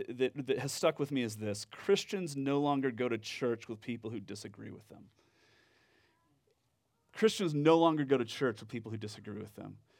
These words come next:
Ones and twos maybe go to church together, but ones and threes don't go to church together anymore. And fours don't go to church with twos.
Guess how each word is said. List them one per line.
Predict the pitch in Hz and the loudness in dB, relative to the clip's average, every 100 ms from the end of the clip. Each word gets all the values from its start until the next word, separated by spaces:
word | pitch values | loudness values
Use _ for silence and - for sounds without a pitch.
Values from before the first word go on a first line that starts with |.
| _ _ | _ _
Ones | 120 131 160 180 190 190 | -4 4 8 8 6 0
and | 147 143 | 0 -2
twos | - - 175 147 | -2 -2 2 2
maybe | 131 135 143 | 2 2 4
go | 139 139 | 4 4
to | 117 | 2
church | - 123 113 | -2 -4 -4
together, | 120 110 107 104 | -4 0 0 0
but | 110 107 | -2 -2
ones | 127 135 127 | -2 -2 -2
and | 117 | -6
threes | - 123 104 107 | -8 -6 -4 -4
don't | 110 104 | -6 -8
go | 101 | -10
to | |
church | 104 - - | -12 -14 -14
together | - - 95 | -16 -14 -14
anymore. | - - - - _ _ _ _ _ _ _ _ _ _ _ - | -16 -20 -20 -20 _ _ _ _ _ _ _ _ _ _ _ -16
And | 113 107 | -12 -12
fours | - - 165 170 165 135 | -12 -8 2 6 6 6
don't | 131 123 | 0 0
go | 120 | 0
to | 110 | -2
church | 107 120 104 | -2 -4 -4
with | 104 101 | -6 -12
twos. | - 110 90 87 - | -8 -6 -8 -12 -14